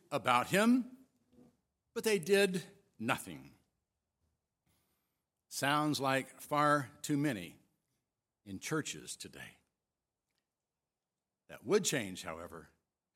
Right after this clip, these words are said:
once the religious leaders made their rejection of Jesus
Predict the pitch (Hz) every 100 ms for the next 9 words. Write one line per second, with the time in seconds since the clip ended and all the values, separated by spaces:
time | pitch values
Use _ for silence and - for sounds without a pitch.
0 | - - 165 208 202 190 185 180 190 180
1 | 165 180 165 127 131 - 117 131 147 139
2 | 98 131 220 190 143 110 123 117 - 120
3 | 117 120 98 95 87 - 82 - -